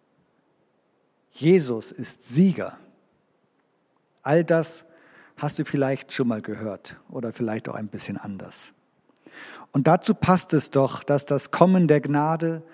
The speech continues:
das Kommen Jesu eingeleitet wird, als sei es der Kaiser selbst,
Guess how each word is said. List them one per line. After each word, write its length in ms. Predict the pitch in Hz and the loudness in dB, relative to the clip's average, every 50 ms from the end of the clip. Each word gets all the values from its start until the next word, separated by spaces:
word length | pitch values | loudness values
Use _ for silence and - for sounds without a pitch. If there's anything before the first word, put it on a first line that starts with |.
| - - _ | -20 -20 _
das 180 | - 131 - - | -10 -10 -8 0
Kommen 340 | - - 196 208 202 190 180 | 4 6 6 6 6 4 4
Jesu 500 | 151 160 180 190 190 175 160 190 175 - - | 6 6 6 8 6 6 6 4 2 2 2
eingeleitet 760 | - 147 165 190 185 165 165 156 151 160 - 170 156 - - | 2 2 4 4 6 6 6 6 6 4 4 2 -2 0 4
wird, 240 | 160 160 160 160 - - - - - - | 6 6 6 4 2 -6 -20 -20 -10 -4
als 240 | - 147 147 - - | -2 -2 0 0 2
sei 200 | 165 156 170 180 | 4 4 4 4
es 160 | 180 160 - | 2 2 2
der 140 | - 160 147 | 0 0 0
Kaiser 540 | - - - - 160 180 185 151 160 156 147 | 0 -2 -2 2 2 4 4 4 4 4 4
selbst, 800 | 123 147 147 135 123 - - - - - - - - - - | 4 4 4 4 2 0 -4 -10 -18 -16 -16 -16 -16 -18 -18